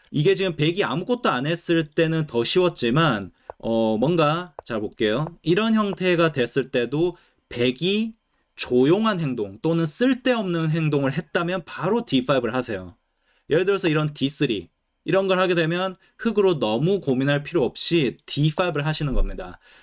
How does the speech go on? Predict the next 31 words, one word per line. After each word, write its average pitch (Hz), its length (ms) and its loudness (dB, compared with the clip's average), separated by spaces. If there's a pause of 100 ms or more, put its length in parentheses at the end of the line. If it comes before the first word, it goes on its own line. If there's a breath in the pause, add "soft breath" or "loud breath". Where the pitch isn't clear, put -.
(120)
디파이브를 180 340 2
하게 190 180 0
되면 160 400 -2
센터 208 760 0
싸움과 175 880 0
비숍길을 139 600 0
동시에 123 360 -2
여는, 123 300 -2
한 180 180 -4
번에 190 240 0
두 - 160 -6
가지를 170 480 2
동시에 113 340 -2
하는 104 300 -4
매우 139 260 4
좋은 101 260 -4
수가 113 480 -2 (220 loud breath)
되는 117 240 0
거죠. 95 280 -2 (340 loud breath)
이 185 160 0
순간 214 400 2
오히려 147 240 2
흙이 165 280 -2
더 131 180 2
유리해졌다라고 113 1000 0
보시면 104 360 -2
돼요. 87 200 -10 (400 soft breath)
대부분의 185 720 0
이포, 151 300 2
이파이브 143 400 0
오프닝은 113 720 0